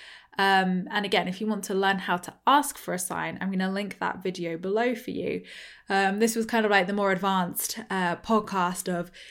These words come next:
if you've got a problem with signs, listen to this podcast. Whereas if you wanna lo-, know how to ask for a sign, go watch that YouTube video below. I mean, I've spoken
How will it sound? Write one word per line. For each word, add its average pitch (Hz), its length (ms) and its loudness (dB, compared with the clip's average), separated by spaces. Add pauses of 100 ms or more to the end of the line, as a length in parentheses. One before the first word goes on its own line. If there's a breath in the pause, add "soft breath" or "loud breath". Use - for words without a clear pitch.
(180 loud breath)
if 247 100 -2
you've 285 80 2
got 349 140 4
a 320 40 2
problem 294 440 6
with 185 100 0
signs, 180 540 0
listen 220 300 4
to 190 60 -2
this 190 160 2
podcast. 180 600 0
Whereas 220 220 4
if 233 100 0
you 240 80 2
wanna 240 160 2
lo-, 214 300 0 (120)
know 202 220 2
how 285 440 2
to - 200 -4
ask 170 320 -2
for - 120 -12
a 175 60 -8
sign, - 460 -8
go 185 140 0
watch 175 260 -4
that 175 140 -6
YouTube 175 340 -8
video 160 260 -6
below. 165 380 -6
I 175 100 -4
mean, 185 140 -4
I've 185 140 -4
spoken 185 500 -4